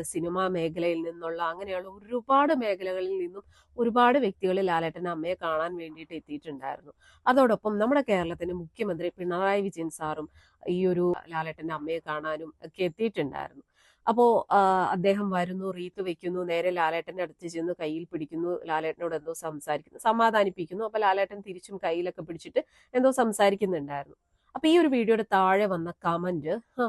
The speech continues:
ഇത് കണ്ടു പഠിക്കുന്ന ആ ശ്രീനിവാസന്റെ മകൻ, അവൻ എന്ത്, ഏഹ്, എന്ത് ഏഹ്, വൃത്തികേടാണ് കാണിച്ചത് അന്ന്. അതായത് കണ്ടില്ലേ, മോഹൻലാലിന്റെ എളിമ കണ്ടില്ലേ, മുഖ്യമന്ത്രി വന്നപ്പോ ആ ഒരു ബഹുമാനം എളിമയൊക്കെ കണ്ടില്ലേ എന്നൊക്കെ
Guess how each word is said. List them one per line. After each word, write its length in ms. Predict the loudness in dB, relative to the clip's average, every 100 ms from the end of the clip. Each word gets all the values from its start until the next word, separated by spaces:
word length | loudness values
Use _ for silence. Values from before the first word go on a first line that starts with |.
| -4 -4
ഇത് 180 | -2 0
കണ്ടു 420 | 2 2 4 2
പഠിക്കുന്ന 360 | 2 0 -2 -2
ആ 80 |
ശ്രീനിവാസന്റെ 760 | -2 -4 -2 0 0 0 -6 -4
മകൻ, 320 | -4 -2 -4 -4 _ _
അവൻ 240 | 0 2 2
എന്ത്, 300 | 2 0 2 0 2
ഏഹ്, 280 | 2 0 -2
എന്ത് 320 | -6 -10 0 2 2 -2 -2 -2 -4 -10 _ _ -6
ഏഹ്, 140 | -4
വൃത്തികേടാണ് 760 | -6 -4 0 2 2 2 -2 -2
കാണിച്ചത് 440 | -2 -2 -4 -2 0
അന്ന്. 340 | 0 -2 -2 -6 _ -2
അതായത് 300 | 0 0 -2
കണ്ടില്ലേ, 400 | -2 0 2 0
മോഹൻലാലിന്റെ 680 | -2 -2 2 2 2 0 -2
എളിമ 340 | 0 -2 -2
കണ്ടില്ലേ, 460 | -4 -4 -10 -12 -14 _ _
മുഖ്യമന്ത്രി 460 | -10 -4 -2 -2 -2
വന്നപ്പോ 420 | -2 -2 -2 -2
ആ 40 |
ഒരു 180 | -2 -2
ബഹുമാനം 500 | -4 -6 -4 -6 -2
എളിമയൊക്കെ 480 | -2 -4 -6 -8 -6 -4
കണ്ടില്ലേ 440 | -4 -6 -2 -2
എന്നൊക്കെ 240 | -2 -8